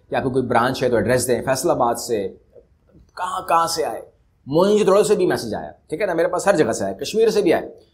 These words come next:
तो कहते आपको कोई ऑफिस है तो एड्रेस दे दें। ऑफिस है, फिजिकल ऑफिस है पाकिस्तान में, एक ऑफिस है, लेकिन हमारे यहाँ ब्रांचेस नहीं है, क्योंकि अगर हम ब्रांचेस खोलेंगे तो ढाई सौ ब्रांचेस भी कम पड़ जाएंगी। ऑनलाइन सर्विस अवेलेबल है और अब ये तमाम काम ऑनलाइन हो जाएगा,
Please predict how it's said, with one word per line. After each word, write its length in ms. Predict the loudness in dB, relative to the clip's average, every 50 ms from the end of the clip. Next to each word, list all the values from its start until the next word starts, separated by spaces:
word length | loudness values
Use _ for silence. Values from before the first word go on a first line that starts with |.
| _ _ _ _ 4
तो 100 | 4 4
कहते 180 | 4 4 0
आपको 160 | 0 0 0 0
कोई 120 | 2 2
ऑफिस 200 | 2 2 0 -2
है 60 | -2
तो 120 | -2 0 0
एड्रेस 240 | 0 0 0 0
दे 100 | 2 4
दें। 100 | 2 2
ऑफिस 440 | 2 -2 -6 -6 -8 -8 -8 -8 -8 -6
है, 480 | -4 -2 0 0 0 -2 -4 -10 -14 _ _ _ _ _ 4
फिजिकल 340 | 4 4 6 4 4 4 4
ऑफिस 320 | 2 2 -2 -4 -4 -2
है 80 | -2 -2
पाकिस्तान 460 | -2 -2 -2 -2 -2 -2 -2 -2 -2
में, 280 | -4 -6 -6 -6 -8 -6
एक 240 | -2 0 2 2 2
ऑफिस 340 | 0 0 0 -2 -2 -2
है, 200 | 0 2 2 2 2 0 -4 -12 -20 -14 -12
लेकिन 220 | -6 -2 -2 0 0
हमारे 300 | 0 0 2 2 2 2
यहाँ 180 | 0 0 0
ब्रांचेस 380 | 2 2 2 2 2 2 2 2
नहीं 200 | 0 -2 -4 -4
है, 120 | -6 -8
क्योंकि 220 | -10 -6 -2 -2 0
अगर 120 | 0 -2
हम 80 | -2 -2
ब्रांचेस 360 | -2 -2 -2 -2 -4 -2 0
खोलेंगे 400 | 0 0 2 2 0 0 -2 -2
तो 420 | -4 -6 -12 _ _ -6 -4 -4 -2
ढाई 240 | 0 2 2 2
सौ 220 | 4 4 2 2 2
ब्रांचेस 340 | 2 0 0 -2 -2 -4 -4
भी 80 | -4
कम 140 | -4 -4 -4
पड़ 120 | -2 -2 -2
जाएंगी। 360 | -2 -2 -2 -4 -6 -8 -10 -12 -18 _ _ _ _ 2
ऑनलाइन 440 | 4 4 4 2 -2 -4 -6 -4 -4
सर्विस 260 | -2 -2 -2 0 0
अवेलेबल 420 | 0 2 2 2 2 0 -2 -4
है 160 | -8 -12 -10 -4
और 140 | 0 2 2
अब 100 | 2 2
ये 100 | 0 0
तमाम 280 | 0 2 2 2 2 2
काम 160 | 0 0 0
ऑनलाइन 320 | 0 0 0 0 -2 -4
हो 100 | -2 -2
जाएगा, 340 | 0 0 0 0 -2 -4 -8